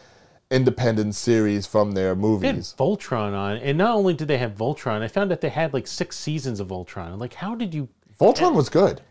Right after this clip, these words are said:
Speaker 2: And they were doing, they were releasing them, like, every few months, and, like, n-, they weren't waiting a year to just, like,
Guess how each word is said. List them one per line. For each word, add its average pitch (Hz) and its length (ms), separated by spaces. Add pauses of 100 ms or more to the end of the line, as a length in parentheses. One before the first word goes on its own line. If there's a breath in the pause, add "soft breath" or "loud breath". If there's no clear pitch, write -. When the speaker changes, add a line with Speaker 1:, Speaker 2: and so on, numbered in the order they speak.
(220 soft breath)
Speaker 2:
And 185 180
they 240 60
were 226 100
doing, 208 340
they 196 120
were 277 100
releasing 170 460
them, 156 160
like, 139 240
every 151 220
few 156 220
months, 135 440
and, 127 120
like, 127 220
n-, 147 160
they 143 140
weren't 180 240
waiting 165 280
a 135 40
year 165 240
to 143 100
just, 123 240
like, 104 160